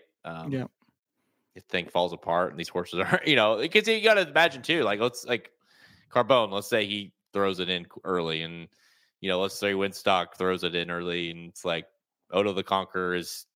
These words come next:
Speaker 1: you know, hanging like he does, you know, it's like you get to a point where, like, who's gonna win this thing, you know?
Speaker 2: Mm-hmm.
Speaker 1: If this thing, if you, who wants to finish the race? So don't let anybody talk you off anybody in this race.
Speaker 2: No,
Speaker 1: If,
Speaker 2: no.
Speaker 1: if, if you have an opinion, you love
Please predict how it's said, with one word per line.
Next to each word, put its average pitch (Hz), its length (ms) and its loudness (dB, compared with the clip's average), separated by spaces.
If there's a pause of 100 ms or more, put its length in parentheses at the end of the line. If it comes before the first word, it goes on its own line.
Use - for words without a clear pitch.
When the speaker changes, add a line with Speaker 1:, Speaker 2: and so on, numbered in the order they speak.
(160)
Speaker 1:
you 92 140 -2
know, 80 180 -2
hanging 87 540 -2 (140)
like 87 160 -8
he 87 80 -10
does, 90 300 0
you 95 60 -2
know, 87 120 -2
it's 87 140 -8
like 95 100 -4
you 98 200 -2
get 95 200 -2
to 98 60 0
a 92 40 2
point 113 320 0
where, 92 80 0
like, 90 200 0 (440)
who's 135 180 -4
gonna 185 180 4
win 165 180 2
this 85 200 -8
thing, 87 280 -10 (140)
you 98 120 0
know? 95 160 2
Speaker 2:
Mm-hmm. 147 100 -4 (540)
Speaker 1:
If 107 140 -2
this 135 180 0
thing, 135 460 -2
if 107 180 -8
you, 104 220 -8 (160)
who 139 100 -4
wants 151 220 -2
to - 80 -8
finish 127 280 -4
the 101 100 -4
race? 120 300 0
So 101 200 2 (1120)
don't 175 180 8
let 196 160 8
anybody 180 320 6
talk 151 320 4
you 135 100 4
off 123 180 4
anybody 95 400 0
in 90 100 -4
this 87 200 -6
race. - 380 -10 (140)
Speaker 2:
No, 156 240 4 (200)
Speaker 1:
If, 95 160 -2
Speaker 2:
no. 139 220 2
Speaker 1:
if, 98 60 -6
if 92 320 -8
you 143 120 4
have 139 80 4 (180)
an 123 60 2
opinion, 135 440 -2
you 127 200 -2
love 135 560 2